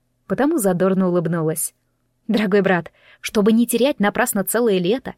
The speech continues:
и не обременять твоих друзей, мы с Синтией можем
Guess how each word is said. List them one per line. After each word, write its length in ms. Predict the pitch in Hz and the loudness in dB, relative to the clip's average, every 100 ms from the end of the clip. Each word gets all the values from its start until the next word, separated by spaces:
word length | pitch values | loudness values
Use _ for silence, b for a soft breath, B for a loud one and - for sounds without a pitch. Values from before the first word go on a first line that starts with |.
| _ - | _ -2
и 100 | 208 | 2
не 140 | 208 | 2
обременять 520 | 190 208 196 185 247 | 4 4 2 0 -2
твоих 300 | 180 196 196 | 0 0 2
друзей, 420 | 190 196 175 277 | 2 2 2 0
мы 140 | 240 208 | 0 0
с 100 | - | -2
Синтией 480 | 262 294 - 254 240 | -2 -2 0 0 2
можем 560 | 196 208 302 269 240 | 2 2 2 2 -2